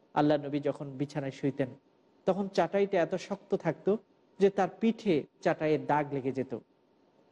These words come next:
একবার হযরত উম্মে সালামা, তার একজন স্ত্রী, তিনি চিন্তা করলেন আল্লাহ নবীকে একটু আরাম দেওয়ার জন্য যে বিছানাটা আছে সেটাকে ডাবল করে দিলেন, যাতে আল্লাহ নবী একটু কমফোর্ট, একটু আরাম ঘুমাতে পারেন।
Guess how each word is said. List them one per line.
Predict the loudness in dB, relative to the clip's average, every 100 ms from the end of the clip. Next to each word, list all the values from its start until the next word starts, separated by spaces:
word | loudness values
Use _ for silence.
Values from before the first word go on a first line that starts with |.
| -4 0
একবার | 2 2 2 0 -18 _ 0
হযরত | 2 0
উম্মে | -2 -4 -4
সালামা, | 0 2 2 0
তার | 0 0
একজন | -2 -4 -4
স্ত্রী, | -6 0 4 4 2 _
তিনি | 2 4
চিন্তা | 4 2 2
করলেন | 0 -2 -2 -4 2
আল্লাহ | 4 4
নবীকে | 2 -2 0 0
একটু | 2
আরাম | 0 4 4 4 2
দেওয়ার | 2 2 2
জন্য | 0 0 -6 _ _ _ 2
যে | 4
বিছানাটা | 4 -2 -2 -4 2 4
আছে | 2 0
সেটাকে | -2 0 2 2
ডাবল | 4 4 4 4
করে | 2 0
দিলেন, | 0 -8 -16 _ _ _ _ 0
যাতে | 2 2
আল্লাহ | 4 4 4
নবী | 4 2
একটু | 4 0 0 2 2 2 _ 0
কমফোর্ট, | 2 2 4 6 6 2 _ _ -10
একটু | 0 0
আরাম | 2 2 4 2 -4 -12 _ _ _ _ _ -10
ঘুমাতে | -2 2 2 0
পারেন। | -6 -10